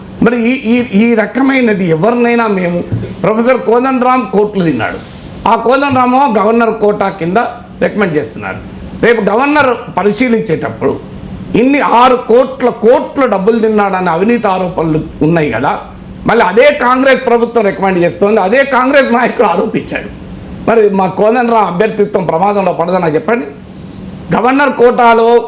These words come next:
ఎమ్మెల్సీ కావాల్సిన వ్యక్తికి క్లీన్ రికార్డు ఉండాలా వద్దా? కా-, కాంగ్రెస్ ప్రభుత్వమో కోదండరాం చాలా మంచివాడు, నీతిపరుడు అంటూ గవర్నర్ కోటాలో మీరు ఎమ్మెల్సీ రికమెండ్ చేసిండ్రు. కాంగ్రెస్ అభ్యర్థి, కాంగ్రెస్ నాయకుడైన మల్లన్న ఆయన ఆ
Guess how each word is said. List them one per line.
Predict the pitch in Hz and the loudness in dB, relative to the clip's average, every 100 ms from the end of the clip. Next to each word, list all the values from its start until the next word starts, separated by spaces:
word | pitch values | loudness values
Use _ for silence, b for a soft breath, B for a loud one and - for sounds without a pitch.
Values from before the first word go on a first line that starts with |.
| 170 | 0
ఎమ్మెల్సీ | 190 233 196 226 196 | 2 0 0 -2 0
కావాల్సిన | 180 185 185 175 175 | 0 0 -2 0 0
వ్యక్తికి | 175 - 214 185 | 0 -2 -2 -2
క్లీన్ | 185 240 262 226 | 2 2 4 2
రికార్డు | 240 214 185 | 0 0 2
ఉండాలా | 180 220 262 | 2 2 2
వద్దా? | 170 101 - - - - - - - - - - - - | 0 -6 -10 -12 -16 -18 -16 -16 -14 -14 -14 -14 -8 -2
కా-, | 202 214 214 214 170 | 0 0 0 0 0
కాంగ్రెస్ | 175 226 285 294 - | 2 2 4 2 2
ప్రభుత్వమో | 240 220 233 - 220 208 240 262 208 | 0 2 0 0 0 2 2 0 0
కోదండరాం | 220 240 220 214 170 | 0 0 0 0 0
చాలా | 170 202 226 208 | 0 2 2 2
మంచివాడు, | 165 165 202 185 220 285 - - - - - 170 | 0 0 2 2 0 -2 -12 -20 -18 -12 0 2
నీతిపరుడు | 285 262 254 247 233 226 | 2 0 0 4 4 2
అంటూ | 285 240 | 0 0
గవర్నర్ | 208 226 226 214 | 2 2 0 0
కోటాలో | 196 220 277 | 0 0 0
మీరు | 240 | 0
ఎమ్మెల్సీ | 185 196 220 170 | 0 0 0 0
రికమెండ్ | 139 131 113 | -2 -4 -4
చేసిండ్రు. | - - - - - - - | -8 -8 -10 -12 -14 -8 0
కాంగ్రెస్ | 214 294 320 330 277 226 | 2 4 4 2 2 0
అభ్యర్థి, | 214 233 247 - 262 214 | 0 0 0 -2 -2 0
కాంగ్రెస్ | 214 262 277 214 220 | 0 2 2 2 2
నాయకుడైన | 214 - 202 180 175 | 0 0 0 0 2
మల్లన్న | 196 220 269 | 2 4 2
ఆయన | 262 196 185 | 2 0 0
ఆ | 185 | 0